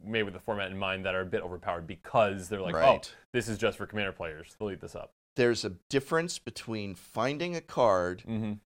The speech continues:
Speaker 2: and making it work in Commander
Speaker 1: Yeah.
Speaker 2: versus being given a card that was made
Speaker 1: Made.
Speaker 2: to work
Speaker 1: A
Speaker 2: great in
Speaker 1: hundred percent.
Speaker 2: Commander.
Speaker 1: A hundred
Speaker 2: And it's
Speaker 1: percent.
Speaker 2: just, you know, all right.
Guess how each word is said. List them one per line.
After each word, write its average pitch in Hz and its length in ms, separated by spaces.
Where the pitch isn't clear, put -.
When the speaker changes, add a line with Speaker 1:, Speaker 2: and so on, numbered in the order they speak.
Speaker 2:
and 101 420
making 123 600
it 110 200
work - 280
in - 120
Commander 80 540
Speaker 1:
Yeah. 107 140
Speaker 2:
versus 113 460
being 110 360
given 120 300
a 110 60
card 101 420
that 101 180
was 95 200
made 107 380
Speaker 1:
Made. 92 180
Speaker 2:
to - 200
work 104 360
Speaker 1:
A 113 80
Speaker 2:
great 113 180
in 110 40
Speaker 1:
hundred 107 260
percent. 95 240
Speaker 2:
Commander. 87 440
Speaker 1:
A 104 100
hundred 98 220
Speaker 2:
And 101 80
it's 98 100
Speaker 1:
percent. 82 140
Speaker 2:
just, - 320
you 120 140
know, 113 160
all 120 220
right. 233 280